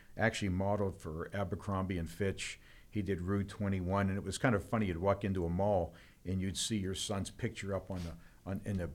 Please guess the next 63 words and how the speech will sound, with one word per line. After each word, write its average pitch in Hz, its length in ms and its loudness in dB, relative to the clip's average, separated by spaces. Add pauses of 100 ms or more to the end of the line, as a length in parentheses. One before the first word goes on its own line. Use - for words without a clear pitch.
in 95 120 -4
the 87 80 -2
big 87 260 0
window 107 260 4
there 87 140 0
at 80 80 -2
the 85 100 -6
mall, 98 300 0
and 85 100 -6
you 85 60 -6
go, 85 120 -8
"Hey, 147 180 2
that's 127 200 2
my 117 140 2
kid. 113 220 0
My 101 120 2
uncle 117 200 0
calls 104 280 2
me 95 140 -2
up 104 160 0
from, 82 220 -4
from - 240 -8
Virginia," 90 520 0 (460)
and - 100 -4
he 113 80 2
says, 98 200 -4
"Hey, 180 160 -2
I 131 80 0
saw - 240 -4
your 120 160 -4
son 147 300 0
on, 120 160 0
on 117 140 -2
the, 110 240 0
in 113 120 2
the, 101 160 0 (200)
uh, - 120 -6
mall, 143 300 0
in 131 40 4
his 110 100 0
picture 156 320 -2
in 131 60 2
the 127 80 0
mall," 147 380 0 (240)
you 107 100 -2
know. 107 140 2
And, 123 120 2
and - 160 0
it 156 140 2
was, 143 220 0 (360)
he 175 120 -4
was 170 180 0
a 110 80 -4
tremendous 123 600 0
athlete, 95 500 -4 (140)
and, 104 360 0
but, 107 260 2 (340)
you 98 80 -4
know, 101 120 0
what 101 200 0
happened 117 400 0
was 110 320 -2
he, 107 400 -2